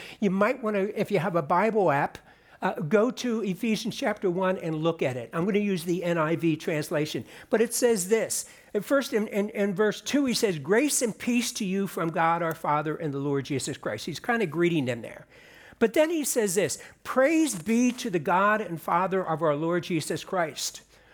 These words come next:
who has blessed us in the heavenly realms with every single blessing in Christ Jesus."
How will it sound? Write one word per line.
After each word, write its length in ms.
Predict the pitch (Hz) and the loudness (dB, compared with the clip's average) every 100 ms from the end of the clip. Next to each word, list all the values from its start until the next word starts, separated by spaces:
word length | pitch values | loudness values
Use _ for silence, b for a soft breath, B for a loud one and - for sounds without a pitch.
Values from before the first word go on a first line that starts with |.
| B B | B B
who 180 | 208 202 | 2 4
has 320 | 185 208 156 | 4 2 0
blessed 600 | 135 196 233 311 - - | -2 0 2 2 -2 -4
us 500 | - - - - B B B - | -6 -4 -4 -4 B B B 0
in 200 | 185 185 | 2 4
the 120 | 185 | 2
heavenly 580 | 160 262 330 285 254 247 | 2 0 0 0 0 0
realms 760 | 208 202 170 127 - - - - b b b b - | 0 2 2 -2 -10 -14 -14 -18 b b b b 2
with 260 | 175 170 - | 2 2 0
every 520 | 226 277 320 302 302 | 2 4 2 -2 -2
single 560 | 240 - 233 233 226 220 | 0 2 2 2 2 0
blessing 720 | 160 165 190 196 - 143 143 | 0 0 0 2 0 -2 -4
in 160 | 165 139 | -4 -4
Christ 320 | - 147 139 | -2 -2 -2
Jesus." 500 | 147 127 - - - | -6 -6 -8 -8 -8